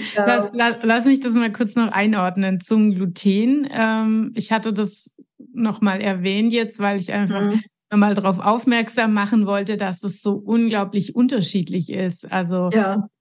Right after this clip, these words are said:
Speaker 2: gibt H P Uler, da macht Gluten einen Riesenunterschied.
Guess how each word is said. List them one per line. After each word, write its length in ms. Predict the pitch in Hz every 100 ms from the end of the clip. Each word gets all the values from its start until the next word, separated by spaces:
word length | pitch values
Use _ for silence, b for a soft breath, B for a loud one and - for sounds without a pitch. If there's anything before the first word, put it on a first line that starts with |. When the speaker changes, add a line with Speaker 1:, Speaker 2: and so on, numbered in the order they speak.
| -
Speaker 2:
gibt 240 | 254 -
H 140 | 233 233
P 180 | 233 240
Uler, 440 | 220 214 214 220
da 260 | 190 202 180
macht 380 | 185 185 175 -
Gluten 500 | 196 180 - 202 190
einen 220 | 202 214
Riesenunterschied. 1400 | 214 220 240 269 262 247 214 214 196 175 - 180 185 -